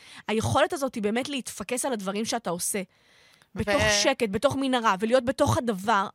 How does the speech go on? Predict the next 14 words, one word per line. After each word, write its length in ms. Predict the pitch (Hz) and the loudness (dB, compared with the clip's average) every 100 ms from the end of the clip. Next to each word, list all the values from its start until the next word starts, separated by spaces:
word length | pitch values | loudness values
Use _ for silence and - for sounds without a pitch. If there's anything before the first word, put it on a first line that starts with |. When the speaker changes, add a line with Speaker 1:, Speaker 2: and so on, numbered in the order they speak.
| _ | _
Speaker 1:
זו 140 | 180 220 | -8 -4
Speaker 2:
בלי- 100 | 220 | -4
Speaker 1:
תחושה 180 | 330 | -2
נורא 260 | 339 277 277 | 0 2 2
נורא 180 | 294 302 | 2 -2
טובה, 240 | 277 247 320 | 0 0 0
כלומר, 180 | 226 196 - - - - | 0 -4 -6 -20 -14 -2
לא 160 | 226 | 0
יוצא 400 | 330 349 - - | 2 0 -2 2
לנו 280 | 320 370 311 | 4 4 2
את 60 | 208 | 2
זה 100 | 196 | 0
בחיים 340 | 185 208 185 | -2 -2 -4
עצמם. 320 | 180 196 165 | -4 -4 -6